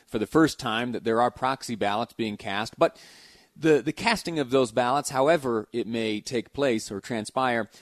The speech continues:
uh, is the purpose of the, the convention. Everything else, everything else is pageantry. Everything else,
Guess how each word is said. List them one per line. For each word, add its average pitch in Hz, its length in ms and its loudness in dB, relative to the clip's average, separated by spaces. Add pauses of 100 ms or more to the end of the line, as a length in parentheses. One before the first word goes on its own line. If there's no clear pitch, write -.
(120)
uh, 131 240 0
is 180 280 2
the 160 80 -2
purpose 160 440 -4
of 123 160 -2
the, 131 200 2
the 127 120 -6
convention. 135 600 -6
Everything 220 760 -2
else, 135 480 0 (400)
everything 220 600 -2
else 143 420 0 (120)
is 131 140 -6
pageantry. 127 600 -4 (960)
Everything 220 460 -2
else, 156 340 2